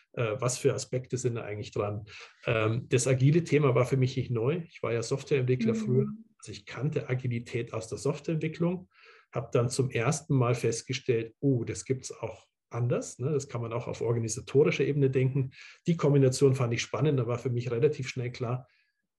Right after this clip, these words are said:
Speaker 1: das würde ich gerne tun. Und dann war eigentlich nur noch die Schwierigkeit, wie komme ich dahin?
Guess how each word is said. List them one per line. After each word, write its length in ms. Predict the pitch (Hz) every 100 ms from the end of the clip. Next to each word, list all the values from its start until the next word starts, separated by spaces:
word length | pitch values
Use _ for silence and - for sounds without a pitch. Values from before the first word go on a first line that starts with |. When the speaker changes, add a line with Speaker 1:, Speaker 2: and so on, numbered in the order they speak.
| _
Speaker 1:
das 300 | 135 135 -
würde 200 | 123 131
ich 140 | 120 -
gerne 280 | 80 76 -
tun. 280 | 127 92 - _ _ _ _ _ _ _ _ - -
Und 260 | - 123 127
dann 140 | 127
war 80 | 123
eigentlich 140 | 120
nur 120 | 123 131
noch 80 |
die 60 | -
Schwierigkeit, 600 | - 131 131 - 120 -
wie 100 | 123
komme 240 | - 120
ich 100 | 117
dahin? 440 | - 107 143 226